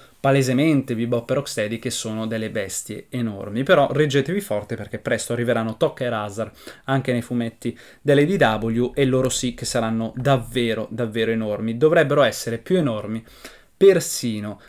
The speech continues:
di Leatherhead nei fumetti, quindi vedremo un po' queste nuove proporzioni. Ecco, io vi ho mostrato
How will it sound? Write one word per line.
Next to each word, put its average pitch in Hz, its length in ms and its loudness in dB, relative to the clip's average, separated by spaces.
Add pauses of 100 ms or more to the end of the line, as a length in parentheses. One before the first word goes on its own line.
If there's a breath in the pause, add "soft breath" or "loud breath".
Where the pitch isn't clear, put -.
(120)
di 143 180 0
Leatherhead 107 720 -2
nei 113 340 -4
fumetti, 120 500 -8
quindi 110 340 -10 (960)
vedremo 135 320 4
un 123 100 0
po' 120 140 2
queste 127 320 -4
nuove 135 360 2
proporzioni. 120 760 -6
Ecco, 127 200 -6
io 123 120 -2
vi 117 200 -4
ho 123 60 0
mostrato 123 720 -2